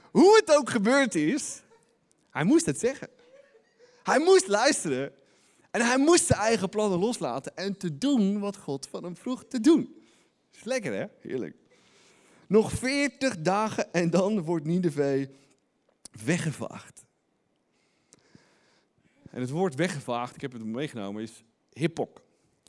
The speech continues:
Hippok. Je kan het zeggen als hippo. Hippo klinkt als? Ja, precies, naampaak. Nou, dit is, eh, dit is zo'n, zo'n woord. Weet je, sommige woorden hebben eigenlijk meerdere betekenissen. Als je zegt bank, wat denk je dan?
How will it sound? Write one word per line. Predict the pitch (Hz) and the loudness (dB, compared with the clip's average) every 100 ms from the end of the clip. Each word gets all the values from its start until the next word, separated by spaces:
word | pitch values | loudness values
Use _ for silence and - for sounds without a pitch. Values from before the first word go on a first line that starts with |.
| _ _ _ | _ _ _
Hippok. | 147 147 104 - _ _ | -8 -8 -10 -16 _ _
Je | 113 | -10
kan | 147 | -8
het | 135 | -6
zeggen | 147 120 | -8 -10
als | 113 | -10
hippo. | 104 127 151 170 - _ _ | -8 -4 -2 -2 -6 _ _
Hippo | 139 156 185 | -6 -2 -4
klinkt | 185 143 160 | -2 -2 -2
als? | 214 - - _ _ _ _ _ _ _ _ _ _ _ _ _ _ | -6 -10 -16 _ _ _ _ _ _ _ _ _ _ _ _ _ _
Ja, | - 135 - | -4 -4 -2
precies, | 156 190 - | 0 0 0
naampaak. | 160 - - | -4 -6 -10
Nou, | 123 - | -12 -8
dit | 175 | -6
is, | 226 - - _ _ _ - | -4 -6 -12 _ _ _ -6
eh, | 135 - | -4 -4
dit | 156 208 | -4 -6
is | |
zo'n, | 180 156 131 | -4 -6 -4
zo'n | 151 127 | -2 0
woord. | 135 101 - | 0 0 -2
Weet | 127 151 | -6 -4
je, | 185 - - - | -4 -6 -18 -12
sommige | 123 233 202 | -4 0 2
woorden | 160 190 | 2 2
hebben | 160 156 | 0 -2
eigenlijk | 165 147 135 131 | -4 -2 -2 0
meerdere | 175 165 131 | 0 2 0
betekenissen. | 147 120 | -2 -2
Als | 127 160 151 | -4 -6 -6
je | |
zegt | 170 123 | -8 -6
bank, | 113 151 226 - | -2 -2 -2 -8
wat | 139 | -10
denk | 135 165 | -6 -6
je | 147 | -6
dan? | 165 202 | -10 -10